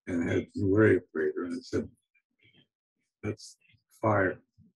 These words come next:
the W P again." Then I stayed out there until all my guys got back. And I tell you all that because after that battle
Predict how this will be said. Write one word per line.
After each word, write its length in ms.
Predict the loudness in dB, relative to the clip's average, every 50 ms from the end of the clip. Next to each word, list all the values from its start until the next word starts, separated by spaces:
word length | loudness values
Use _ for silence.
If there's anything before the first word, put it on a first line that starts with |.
| _ _ -10
the 100 | -10 -4
W 280 | -2 0 2 2 2 0
P 140 | 0 0
again." 440 | 0 2 2 2 2 2 2 -2 -8 -12 _ _ _ _ _ _ _ _ _ _ _ _ 0
Then 180 | 2 4 4 6
I 120 | 6 4
stayed 300 | 4 4 2 2 4 4
out 220 | 4 4 2 2 0
there 280 | 0 0 0 -4 -6 _ _ _ _ _ _ -8
until 520 | -6 -6 -4 -2 -2 -2 -2 -4 -8 -12 _ _ -4
all 160 | 0 2 2
my 160 | 4 2 2
guys 600 | 0 0 -2 0 0 -2 -2 -4 -4 -10 -18 _ _ _ _ _ _ _ _ _ _ _ _ _ _ _ _ _ _ _ _ _ _ _ _ _ _ _ _ _ _ _ _ _ -8
got 180 | -8 -6 -4
back. 220 | -6 -6 -6 -6 -8 _ _ _ _ _ _ _ _ -20 -20 -20 _ _ _ _ -20 -20 _ _ _ _ _ _ _ _ _ _ _ -8
And 120 | -6 -6 -6
I 80 | -2 0
tell 180 | 4 6 8 8
you 120 | 8 8
all 120 | 6 4
that 220 | 2 2 -2 -2 -2 -4
because 640 | -6 -6 -4 -4 -2 -2 0 -2 -4 -6 -10 -16 _ _ _ _ _ _ _ _ _ _ _ _ _ _ _ _ _ _ _ _ _ _ _ _ _ _ _ _ _ _ -8 -8
after 240 | -8 -6 -2 -4 0
that 240 | 2 2 2 2 0
battle 420 | 0 2 2 2 2 0 -2 -4